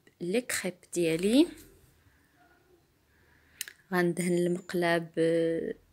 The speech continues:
بالقليل من الزبدة، وغنوضع الكمية المناسبة، آه، كمية قليلة باش كيجيو لي كريب، آه،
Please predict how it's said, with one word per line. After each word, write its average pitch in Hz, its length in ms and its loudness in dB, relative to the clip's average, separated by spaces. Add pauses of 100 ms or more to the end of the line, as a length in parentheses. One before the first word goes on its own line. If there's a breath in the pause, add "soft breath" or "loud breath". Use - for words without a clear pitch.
(120)
بالقليل 165 640 -4
من 160 200 -4
الزبدة، 185 800 -2
وغنوضع 165 640 -6
الكمية 185 580 0
المناسبة، 175 960 0 (1000 loud breath)
آه، 160 260 2
كمية 233 460 4
قليلة 202 680 6 (140)
باش 196 220 2
كيجيو 175 520 4
لي 170 140 2
كريب، 175 380 0 (240)
آه، - 480 -2